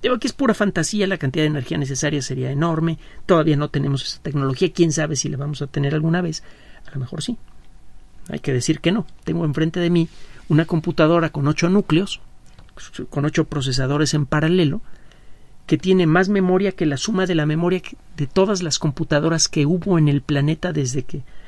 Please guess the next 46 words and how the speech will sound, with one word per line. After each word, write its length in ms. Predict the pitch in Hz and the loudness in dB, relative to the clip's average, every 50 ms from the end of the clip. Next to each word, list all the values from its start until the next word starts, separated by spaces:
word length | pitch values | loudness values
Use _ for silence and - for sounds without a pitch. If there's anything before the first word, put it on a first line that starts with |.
| - - - | -14 -8 -2
comenzaron 480 | - 139 139 139 - 185 196 196 185 | 0 2 2 4 4 2 2 2 2
a 40 | - | 0
salir 300 | - 151 143 156 160 - | -2 -2 0 0 0 0
las 140 | 165 143 - | -4 -8 -8
primeras 400 | - 143 135 139 147 165 143 - | -4 -2 -2 0 0 -2 -4 -4
computadoras 840 | - 131 127 - - - - 143 143 143 139 143 151 139 - - - - - - - | -4 -4 -4 -4 -4 -6 -4 -4 -2 0 0 0 0 -2 -2 -4 -8 -12 -16 -10 -2
comerciales 720 | - 139 131 131 - 117 - - 143 135 123 - - - | 2 2 4 4 4 2 2 2 2 2 2 2 0 -2
a 60 | 131 | -4
finales 340 | - - 131 131 135 139 131 | -2 -2 -2 0 0 0 -2
de 60 | 139 | -2
los 140 | 131 131 - | -4 -2 -2
cincuentas 560 | - 143 135 - 143 127 123 - 202 - - - - - - - - - - - - - - | -2 -2 0 2 2 2 2 0 -4 -8 -10 -12 -18 -20 -20 -20 -20 -18 -18 -18 -18 -8 -6
hasta 480 | 147 131 - - 147 139 151 156 160 - - | -4 -4 -4 -4 -6 -6 -6 -6 -8 -8 -6
principio 400 | 151 147 127 - - - 180 175 | -4 -4 -4 -4 -6 -6 -6 -6
de 100 | 185 156 | -4 -4
la 120 | 131 135 | -4 -4
década 380 | 143 147 - - 165 160 165 156 | -6 -8 -8 -8 -8 -8 -6 -6
de 80 | 160 156 | -6 -6
los 160 | 156 143 - | -6 -6 -6
setenta. 440 | - 156 - - 196 220 - - 123 | -8 -6 -4 -4 -2 -2 -2 -4 -4
Si 120 | - 160 | -4 -4
suma 220 | - - 196 185 | -4 -2 -2 -2
toda 260 | - - 185 175 180 170 | 0 0 0 0 0 0
la 160 | 156 143 139 | 0 -2 -2
ram 500 | 143 - - - 160 165 170 170 170 - - - - - - | -4 -4 -2 0 2 2 2 2 0 -2 -4 -8 -12 -10 -2
de 120 | - 147 127 | 0 0 0
todas 320 | - - 180 175 156 151 | 0 -2 -2 0 -2 -2
las 160 | 165 - - | -2 -4 -4
computadoras 680 | - - 156 - 156 143 - 143 139 160 160 156 147 - | -4 -4 -4 -4 -4 -2 -2 -2 0 0 0 0 0 -2
que 80 | - 151 | -2 -2
había 160 | 139 143 156 | 0 2 2
en 80 | 156 160 | 2 4
el 160 | 151 139 135 | 4 4 4
mundo 300 | 147 151 156 156 151 143 | 6 6 6 6 6 4
en 80 | 135 143 | 2 2
ese 160 | - - 156 | 0 0 0
intervalo, 540 | 143 131 - 135 135 147 139 160 214 269 - - - - - | 0 0 0 -2 -2 -2 -2 -2 -4 -4 -6 -10 -10 -2 2
no 140 | 151 165 | 4 4
le 140 | 185 180 160 | 6 4 4
llegan 280 | 147 165 175 180 160 147 | 2 0 0 0 0 0
a 40 | 131 | 0
la 100 | 127 135 | 0 0
memoria 340 | 131 131 143 151 151 151 | 0 0 0 0 0 0
de 60 | 143 147 | -2 -2
esta 180 | - - - | -4 -6 -6
computadora. 540 | - 156 151 - - - 180 214 220 - | -6 -6 -6 -2 0 0 2 2 2 0